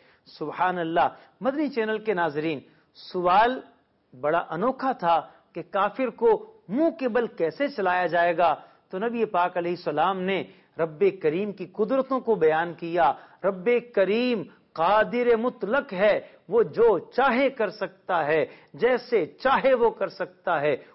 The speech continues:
اس کے ارادے کو کوئی بدل نہیں سکتا۔ فعال لما یرید، وہ جو چاہتا ہے وہ کر لیتا ہے۔ مدنی چینل کے ناظرین، اللہ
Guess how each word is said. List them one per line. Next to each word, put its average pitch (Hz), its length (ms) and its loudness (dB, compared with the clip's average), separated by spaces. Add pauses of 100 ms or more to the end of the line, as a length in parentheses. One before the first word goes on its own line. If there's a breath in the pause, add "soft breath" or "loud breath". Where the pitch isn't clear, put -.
(140 loud breath)
اس 226 220 -4
کے 180 180 0
ارادے 175 340 2
کو 185 100 0
کوئی 170 160 -2
بدل 208 500 2
نہیں 196 100 -4
سکتا۔ 175 520 -2 (420 loud breath)
فعال 208 680 2
لما 214 640 -2
یرید، 247 520 0 (220 loud breath)
وہ 226 140 0
جو 208 340 2
چاہتا 233 840 2
ہے 247 200 4 (340 loud breath)
وہ 277 160 2 (180)
کر 330 200 4
لیتا 226 500 0
ہے۔ 151 160 0 (300)
مدنی 226 280 -6
چینل 185 300 -4
کے 180 140 -8
ناظرین، 147 540 -4 (480 soft breath)
اللہ 160 280 -4